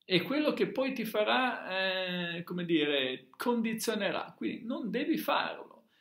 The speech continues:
devi fare soltanto quello che ti va di fare, nulla più,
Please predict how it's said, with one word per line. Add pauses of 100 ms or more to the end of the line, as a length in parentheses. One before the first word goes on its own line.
(220)
devi
fare (180)
soltanto
quello
che
ti
va
di
fare,
nulla
più,